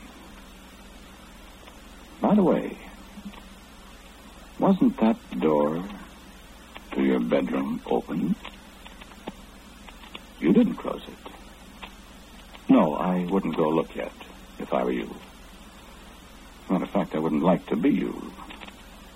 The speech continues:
No, I don't know exactly what is going to happen, but I'll know when it does happen. I find it rather difficult to predict happenings, except, of course,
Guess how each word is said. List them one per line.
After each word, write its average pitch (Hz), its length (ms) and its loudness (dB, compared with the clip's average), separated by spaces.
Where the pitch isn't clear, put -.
No, 131 140 6
I 226 120 4
don't 104 180 2
know 85 100 2
exactly 78 380 -2
what 135 120 4
is 240 140 2
going 69 220 0
to - 40 0
happen, 71 300 -4
but 78 100 2
I'll 82 160 2
know 87 220 6
when 78 200 2
it 73 120 -2
does - 220 0
happen. - 540 -6
I 123 60 2
find 180 200 6
it 113 60 4
rather 101 200 6
difficult - 480 0
to - 80 -8
predict - 420 2
happenings, - 520 -2
except, 123 380 4
of - 100 -4
course, 80 260 4